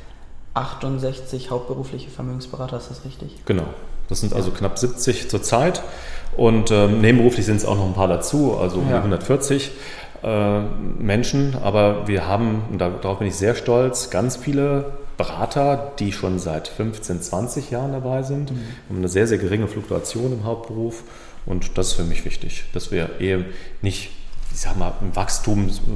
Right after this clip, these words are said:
Speaker 2: ich sag mal, zwanzig, dreißig, vierzig Menschen, Menschen pro Jahr dazu bauen, sondern dass wir wirklich ganz, ganz,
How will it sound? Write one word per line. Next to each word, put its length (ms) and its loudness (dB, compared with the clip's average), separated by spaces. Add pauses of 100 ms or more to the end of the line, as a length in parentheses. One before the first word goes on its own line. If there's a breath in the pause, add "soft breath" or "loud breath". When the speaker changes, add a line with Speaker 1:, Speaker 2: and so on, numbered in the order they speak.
(320)
Speaker 2:
ich 80 2
sag 120 0
mal, 200 0
zwanzig, 340 0
dreißig, 280 -2
vierzig 340 -2
Menschen, 340 4 (260 loud breath)
Menschen 260 4
pro 140 4
Jahr 180 6
dazu 260 4
bauen, 220 4
sondern 120 6
dass 80 4
wir 120 6
wirklich 380 6
ganz, 360 6 (280 loud breath)
ganz, 480 0